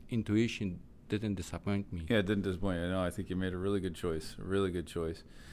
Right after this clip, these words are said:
Speaker 2: What was your first role, the first position you had at Stampede Meat? Describe that role and, and then maybe your subsequent roles, your journey, if you will.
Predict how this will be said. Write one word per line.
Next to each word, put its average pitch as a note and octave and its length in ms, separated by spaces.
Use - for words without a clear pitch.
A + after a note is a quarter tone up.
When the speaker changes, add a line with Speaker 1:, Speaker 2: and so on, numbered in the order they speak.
Speaker 2:
What G3+ 120
was A3 120
your D3+ 100
first C#3+ 380
role, A2 280
the F#2+ 80
first A2 260
position G2 420
you F2+ 100
had G2 280
at - 120
Stampede F#2+ 500
Meat? F2+ 220
Describe A2+ 520
that G#2 260
role G#2 420
and, F#2+ 360
and G#2 160
then A2 140
maybe A2+ 460
your A2+ 160
subsequent G2+ 560
roles, F#2+ 520
your G#2+ 120
journey, G2 420
if F2 140
you F2+ 100
will. F2+ 240